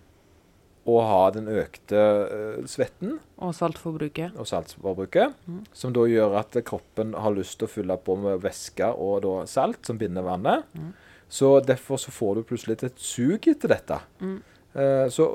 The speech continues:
Speaker 1: så enkel løsning er jo å salte litt på maten.
Speaker 2: Salte litt på maten og drikke mer.
Speaker 1: Ja, rett og slett. Og da vil du merke det at med en gang, så er det sånn, hvis jeg hadde tatt det foran deg, og så lagt, ehm, et egg da,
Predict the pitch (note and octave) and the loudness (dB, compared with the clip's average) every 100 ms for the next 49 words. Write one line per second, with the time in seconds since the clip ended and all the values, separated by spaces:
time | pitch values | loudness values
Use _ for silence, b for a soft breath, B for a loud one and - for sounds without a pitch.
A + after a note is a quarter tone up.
0 | - D#3+ D#3+ _ - C3+ E3 E3 E3 D3 | 0 -2 -2 _ -10 -6 -6 -4 -2 0
1 | G#2+ A#3 C#4+ B3 A#3 - A#3 - D#3 E3 | -2 -8 -6 -4 -4 -4 -6 -4 -4 -2
2 | F#3+ C#3+ - - - _ - - A3 A#3 | -2 -2 -2 -8 -18 _ -20 -4 -4 -2
3 | G#3+ G#3 G#3+ G3+ - B3 - _ G3 G3 | -10 -6 -2 -2 -4 -12 -14 _ -4 -4
4 | - E3+ - E3 F3+ D#3+ F#3 _ - G#3+ | -4 -10 -10 -10 -8 -8 -8 _ -2 -2
5 | - _ D#3+ - D#3+ D3+ D#3 D#3+ F#3 G3+ | -2 _ -8 -2 0 0 -4 0 2 2
6 | F#3 F3+ - D#3+ C#3+ C#3 - - C#3 C#3+ | 0 -2 -2 0 2 0 -4 -6 -2 -2
7 | F3 B - F#3+ G#3+ C#4+ C#4 b b D#3 | -2 B 0 4 4 4 0 b b 2
8 | F#3 A3 A3 A#3 A#3+ D3+ G3 D4 A#3+ A2 | 4 6 4 2 -2 0 2 2 2 0
9 | F#2+ - C3 D#3+ D3 - - - D3 C#3 | 0 -6 -2 2 2 0 -2 2 6 6
10 | C3 A2 F2+ b b _ _ _ _ _ | 4 -4 -12 b b _ _ _ _ _
11 | _ _ - - - B2+ D#3 D3+ | _ _ -18 -12 -6 -4 -4 -8